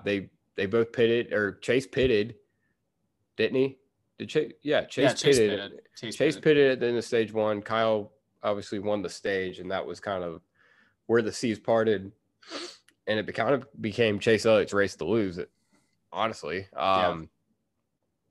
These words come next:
Speaker 1: and then he did the same strategy at the end of stage two. Nothing much really happened at this race.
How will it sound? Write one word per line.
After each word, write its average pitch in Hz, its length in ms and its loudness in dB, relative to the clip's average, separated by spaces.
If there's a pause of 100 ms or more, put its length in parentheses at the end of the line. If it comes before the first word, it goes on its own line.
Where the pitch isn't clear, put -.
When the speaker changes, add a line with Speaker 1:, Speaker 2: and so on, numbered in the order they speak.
(340)
Speaker 1:
and 98 140 -4
then 101 140 0
he 101 100 -2
did 104 220 -4
the 101 60 -8
same 104 280 -2
strategy 98 480 -2
at 95 140 -4
the 90 60 -2
end 95 100 -4
of - 40 -6
stage 95 380 -6
two. 98 320 -4
Nothing 156 320 0
much 101 320 -2
really 90 260 -4
happened 85 360 -6
at - 160 -18
this - 160 -16
race. 50 280 -14